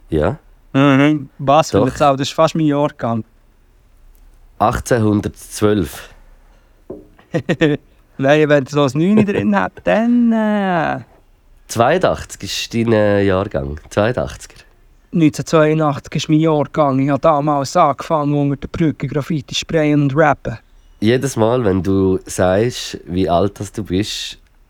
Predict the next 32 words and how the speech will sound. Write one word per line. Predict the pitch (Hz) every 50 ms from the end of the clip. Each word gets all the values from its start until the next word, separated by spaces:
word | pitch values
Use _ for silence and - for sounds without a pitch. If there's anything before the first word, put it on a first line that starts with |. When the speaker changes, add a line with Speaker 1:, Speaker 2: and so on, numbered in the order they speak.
| - - - - -
Speaker 1:
finde | - - 104 92 87 80
ich | -
krass, | - - 85 85 101 - - -
wie | 95 90
alt | 80 85 98 - -
das | - - -
du | - -
bist. | - 82 76 - - - -
Weil | 90 90 90
dann | 92 92 98
wird | 98 101 -
mir | 101 92
bewusst, | 82 92 87 90 98 95 - -
wie | 87 92 92
alt | 85 92 98 87 -
das | 87 - -
ich | 95 110 123 - -
bin | - 127 127 127 135 139 -
und | - - 92 85 -
dann | 92 87
rechne | 87 85 87 87 - - 92
ich | 80
die | 90 90 76
acht | 80 90 90 - - -
Jahre | 95 87 82
dazu | - 80 73 - - 90 92 101
und | 107 85 85 82 -
dann | 80 80 -
denke | - 82 80 76 - -
ich | 73 -
so: | 71 69
Shit. | - - - - - - - - - - 202 - -